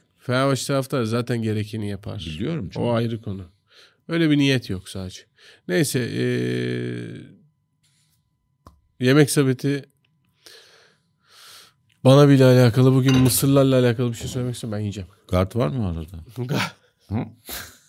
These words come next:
Speaker 2: Hayır, belki şey çıkar diye düşündüm. Isaiah Thomas. O
Speaker 1: On-,
Speaker 2: sorabilir.
Speaker 1: onun bitmiyor mu kontratı? On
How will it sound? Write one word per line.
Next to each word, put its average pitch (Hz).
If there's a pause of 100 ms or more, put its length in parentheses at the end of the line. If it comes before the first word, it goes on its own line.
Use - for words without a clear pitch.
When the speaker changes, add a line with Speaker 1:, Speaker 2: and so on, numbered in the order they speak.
(2500)
Speaker 2:
Hayır, 90
belki 101
şey 101
çıkar 85
diye 82 (120)
düşündüm. 78 (500)
Isaiah 82
Thomas. 87 (480)
O 85
Speaker 1:
On-, 90
Speaker 2:
sorabilir. 104 (200)
Speaker 1:
onun 143
bitmiyor 214
mu 185
kontratı? 131
On 139